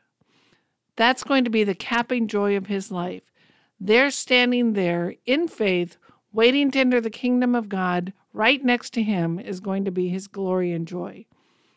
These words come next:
They are evidence that he carried out the role God gave him. I find that striking because it suggests to me that we should invest a lot more time in people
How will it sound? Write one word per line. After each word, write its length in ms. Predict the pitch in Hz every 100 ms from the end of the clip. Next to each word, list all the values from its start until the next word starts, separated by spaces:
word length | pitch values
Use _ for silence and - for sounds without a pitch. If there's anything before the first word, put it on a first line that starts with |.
| _ _ _
They 200 | 190 208
are 180 | 220 247 -
evidence 520 | 294 247 208 185 -
that 160 | 214
he 180 | 196 240
carried 440 | 220 - 226 247 233
out 200 | 190 196
the 80 |
role 220 | 196 185 190
God 260 | 202 185
gave 300 | 185 208 208
him. 320 | - 196 202 - _ _ _ _ _ _ _ _ _ _ _ _ _ _ _ -
I 100 | 285
find 300 | 311 320 311
that 180 | 247
striking 640 | - - 208 208 - 170 175
because 340 | 202 226 226
it 140 | 226 226
suggests 560 | - 220 226 262 277 -
to 80 |
me 200 | 247 220
that 240 | 202 202 202
we 160 | 240
should 240 | 262 - 269
invest 520 | 233 190 196 202 - -
a 100 | 202
lot 320 | 202 226 226
more 200 | 220 202
time 440 | - 202 190 190
in 200 | 202 180
people 600 | - - 160 - - 214